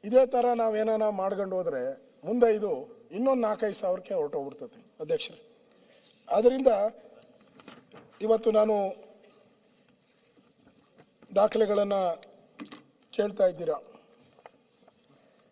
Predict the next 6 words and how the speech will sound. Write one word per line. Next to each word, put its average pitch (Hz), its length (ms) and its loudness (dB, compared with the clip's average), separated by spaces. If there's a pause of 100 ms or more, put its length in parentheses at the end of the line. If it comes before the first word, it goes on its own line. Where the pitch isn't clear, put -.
(140)
ಈಗ 185 160 -8 (500)
ನಾನು 196 200 -4
ಒಂದು 196 560 -6 (260)
ನಿಮ್ಗೆ 185 360 -6
ಕೊಟ್ಟೆ, 196 260 -2 (460)
ಆ, 156 240 -4